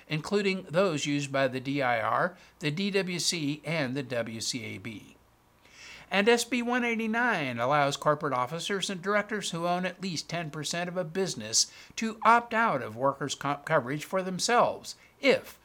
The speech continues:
they sign a waiver stating that they are covered by a health insurance plan. The ten percent threshold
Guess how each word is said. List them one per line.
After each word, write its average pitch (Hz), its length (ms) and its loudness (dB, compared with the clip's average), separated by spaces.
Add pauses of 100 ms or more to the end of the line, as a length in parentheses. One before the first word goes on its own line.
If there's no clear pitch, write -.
(260)
they 127 140 -2
sign 131 320 0
a 139 60 0
waiver 165 440 0
stating 170 580 -2
that 151 160 -8
they 156 160 -2
are 147 140 0
covered 143 520 0
by 120 160 0
a 127 140 -2
health 127 320 -6
insurance 107 460 -10
plan. 131 460 -4 (840)
The 113 100 -10
ten 131 240 -2
percent 208 480 -2
threshold 139 600 -2